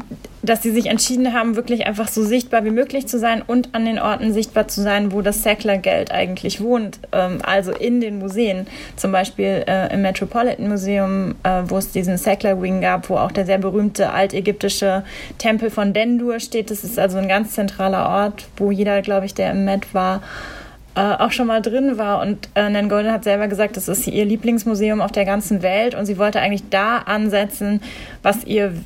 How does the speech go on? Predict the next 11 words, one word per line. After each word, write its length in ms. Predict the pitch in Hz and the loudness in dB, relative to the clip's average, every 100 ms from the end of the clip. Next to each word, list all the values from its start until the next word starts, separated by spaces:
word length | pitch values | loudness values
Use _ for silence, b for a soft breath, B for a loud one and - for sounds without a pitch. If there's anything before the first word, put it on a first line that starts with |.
| - | -4
wichtig 460 | 226 240 262 269 - | 0 2 2 -2 0
ist. 180 | 226 208 | -2 0
Und 80 | |
da 140 | 214 208 | 2 2
gab 240 | 202 196 | 2 0
es 220 | 220 - | -2 -4
dann 300 | - 214 208 | 0 2 2
die 100 | 208 | 2
erste, 600 | 196 185 196 - 208 202 202 B B B B B | 2 0 0 0 0 0 -2 B B B B B
ähm, 460 | - 214 208 202 185 - | 0 2 2 0 -4 -2
Pain-Aktion, 1300 | 240 233 240 - 240 - - 220 214 208 208 214 | 0 2 0 -2 -6 -6 -4 0 2 2 2 0